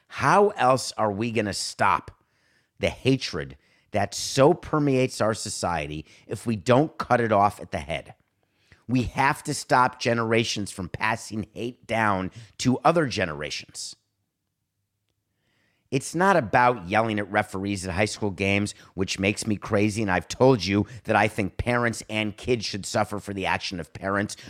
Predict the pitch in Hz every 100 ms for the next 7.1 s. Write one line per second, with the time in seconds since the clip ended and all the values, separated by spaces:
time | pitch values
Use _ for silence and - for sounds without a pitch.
0 | - 117 107 117 110 101 - 113 113 92
1 | 85 98 98 98 95 98 101 98 92 92
2 | 98 92 78 95 95 - - 95 85 80
3 | 82 110 - _ _ _ _ 95 95 -
4 | 117 104 107 98 87 87 98 - 85 95
5 | 87 80 90 95 127 - - - 180 175
6 | 92 - - 131 - 185 147 165 123 -